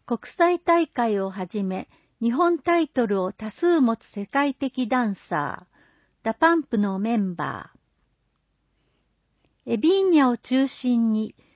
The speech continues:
健三さんと市長が並んで立っている写真があります。海老名ダンス、歌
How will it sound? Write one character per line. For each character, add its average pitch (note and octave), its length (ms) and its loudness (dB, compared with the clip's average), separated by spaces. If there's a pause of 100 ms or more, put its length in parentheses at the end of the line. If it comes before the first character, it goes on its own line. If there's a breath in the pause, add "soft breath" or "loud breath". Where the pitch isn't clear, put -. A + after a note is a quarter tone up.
(140)
健 D4+ 300 6
三 D4 240 0
さ C4+ 220 0
ん B3 100 2
と B3 240 -4
市 - 200 -18
長 F4 240 4
が G#3+ 140 -2
並 B3 380 0
ん - 40 0
で E4 100 0
立 E4+ 120 -4
っ E4 80 0
て - 200 -8
い G#3 140 -2
る F#3+ 120 -4
写 F#3+ 160 -12
真 B3 360 0
が A#3 160 0
あ A3 60 -4
り G3+ 140 -6
ま G3 160 -6
す。 - 60 -16 (2500)
海 A#3 220 4
老 E4 60 6
名 E4 140 6
ダ D#4+ 180 6
ン D#4 100 4
ス、 - 340 -10 (260)
歌 C#4+ 160 -6